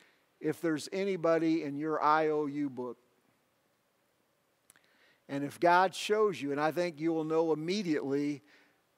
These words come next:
would you, with gritted teeth, by faith, just release that person of what they have done to you?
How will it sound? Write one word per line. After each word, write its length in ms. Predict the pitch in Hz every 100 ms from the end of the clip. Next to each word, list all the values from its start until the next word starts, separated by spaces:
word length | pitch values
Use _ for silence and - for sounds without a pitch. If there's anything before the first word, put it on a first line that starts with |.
| -
would 240 | 147 127
you, 180 | 190 220
with 220 | 190 127
gritted 440 | 156 185 196 190
teeth, 580 | - 185 180 143 135 - 185 _ _ _ _ _
by 240 | 117 143
faith, 600 | 139 - 190 175 147 -
just 260 | - 156 -
release 600 | 151 143 143 175 185 -
that 280 | 170 165 -
person 480 | 175 165 143 147 135
of 120 | 131
what 200 | 143 139
they 340 | 143 143 139 131 _ -
have 240 | 131 120
done 260 | 113 147 143
to 100 | 120
you? 220 | 123 117